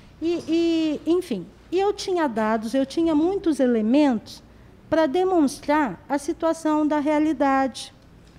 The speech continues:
em várias, vários bairros, né, da periferia. E, o que,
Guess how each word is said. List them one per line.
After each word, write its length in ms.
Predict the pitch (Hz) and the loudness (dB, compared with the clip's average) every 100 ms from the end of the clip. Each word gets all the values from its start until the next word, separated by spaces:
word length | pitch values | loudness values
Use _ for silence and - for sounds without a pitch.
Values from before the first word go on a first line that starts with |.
| - - | -10 0
em 140 | 311 | 2
várias, 640 | 294 294 320 359 370 - 262 | 4 2 2 0 -4 -6 -6
vários 320 | 302 320 381 | -2 -2 -2
bairros, 600 | 254 294 277 240 190 180 185 175 | 2 4 4 2 -2 -6 -8 -6
né, 240 | 214 254 | -2 -2
da 100 | 240 | -4
periferia. 560 | 226 262 262 311 247 190 - - - - - - | -2 -2 -2 -2 -2 -6 -12 -20 -20 -20 -20 -6
E, 140 | 294 359 | 0 0
o 40 | |
que, 120 | 381 | 0